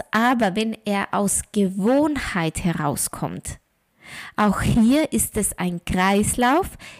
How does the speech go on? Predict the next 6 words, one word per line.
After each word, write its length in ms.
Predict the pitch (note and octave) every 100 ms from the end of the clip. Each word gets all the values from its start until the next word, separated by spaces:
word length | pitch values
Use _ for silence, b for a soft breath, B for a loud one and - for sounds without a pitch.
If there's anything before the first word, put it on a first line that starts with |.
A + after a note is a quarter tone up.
| B _ _ -
den 280 | G3 F3
es 260 | A#3+ D4 -
zu 240 | - G#3+
durchbrechen 760 | G3 C4+ - - A#3 C#4+ - G#3
gilt. 500 | - - - - - _ _ _ _ _ _ _ - B B B
Weil 180 | G#3+